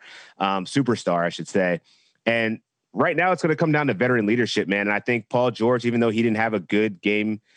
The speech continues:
game seven, I think he's gonna come about, like, he plays well against the Utah Jazz. And the Jazz took two out of three in the, uh, regular season, but in the first game, the Kawhi and, and, and, uh, Paul George didn't even play. So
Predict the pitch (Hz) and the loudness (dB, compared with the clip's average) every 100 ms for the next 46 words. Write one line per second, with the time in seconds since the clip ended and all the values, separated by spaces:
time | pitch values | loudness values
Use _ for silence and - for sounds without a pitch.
0 | _ _ 107 110 98 - 107 120 113 101 | _ _ -2 -2 -2 -2 0 0 0 -2
1 | 107 98 107 107 101 95 - - 104 101 | -2 0 0 2 0 -2 -6 -6 -2 -2
2 | 85 104 98 92 98 98 107 101 87 98 | 0 -2 0 -2 -2 -2 -2 -2 0 0
3 | 101 92 98 98 - - _ _ - 95 | 0 0 -2 -4 -8 -20 _ _ -4 0
4 | 101 113 101 90 95 98 101 98 - - | 0 0 0 0 0 0 0 -4 -10 -20
5 | _ 120 120 120 113 131 156 - 160 156 | _ 0 2 0 0 0 0 0 -2 0
6 | - 143 135 120 - 120 135 117 - _ | 0 0 2 0 -2 0 2 0 -4 _
7 | _ _ 113 107 107 107 101 113 110 98 | _ _ -2 0 2 2 0 0 0 -2
8 | - 123 123 101 90 101 - _ - 107 | -4 -2 0 0 0 -2 -4 _ -4 0
9 | 104 104 123 113 - 120 120 - _ - | 0 0 -2 0 0 0 0 -4 _ -4
10 | 95 104 101 - 113 113 107 95 104 101 | 0 0 0 0 0 0 -2 0 0 0
11 | 95 92 92 90 - 104 85 107 92 98 | 0 0 0 -2 -2 -2 0 -2 0 -2
12 | 92 85 78 - 107 90 - 90 87 | 0 -2 -4 -2 0 0 -2 -2 -2